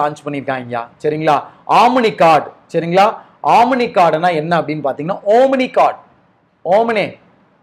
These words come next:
ஓமனி கார்டுனா என்ன அப்படின்னு பாத்தீங்கன்னா, அவங்களால பிசிக்கலா cash எடுக்க முடியாது, but அந்த கார்டை யூஸ் பண்ணி, ஆ,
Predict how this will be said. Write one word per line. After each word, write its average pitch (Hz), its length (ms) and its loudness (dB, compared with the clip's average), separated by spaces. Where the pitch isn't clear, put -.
ஓமனி 233 440 -2
கார்டுனா 175 320 0
என்ன 160 260 -4
அப்படின்னு 147 320 -8
பாத்தீங்கன்னா, 131 460 -8
அவங்களால 180 640 0
பிசிக்கலா 208 500 -2
cash 175 180 -2
எடுக்க 156 280 -6
முடியாது, 127 360 -8
but 165 180 -2
அந்த 143 280 -4
கார்டை 196 360 0
யூஸ் 165 200 -6
பண்ணி, 147 420 -8
ஆ, 113 640 -10